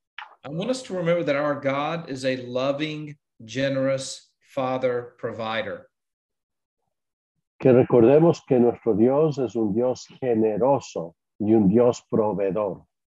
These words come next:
Speaker 1: And that takes away our fear of giving.
Speaker 2: Y eso elimina el temor del dar.
Speaker 1: And my prayer for you is that as you go out and plant churches,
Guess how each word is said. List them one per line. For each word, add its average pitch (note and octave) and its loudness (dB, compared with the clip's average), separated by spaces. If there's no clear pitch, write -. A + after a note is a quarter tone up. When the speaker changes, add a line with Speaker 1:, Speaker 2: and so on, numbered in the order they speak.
Speaker 1:
And B2+ -6
that D3+ -6
takes F#3 -6
away C#3+ -2
our B2 -4
fear C#3+ -4
of G#2+ -12
giving. G2+ -12
Speaker 2:
Y A#2 6
eso D3+ 4
elimina A#2+ 2
el A2 -4
temor A#2+ 2
del G#2+ 2
dar. F#2 -4
Speaker 1:
And C#3+ -4
my D#3+ -2
prayer G#3+ -6
for - -10
you C#3+ -2
is A#2+ -6
that C3 -4
as C3 -6
you E3 -8
go F3+ -4
out D#3+ -4
and C3+ -6
plant C#3 -8
churches, C3 -12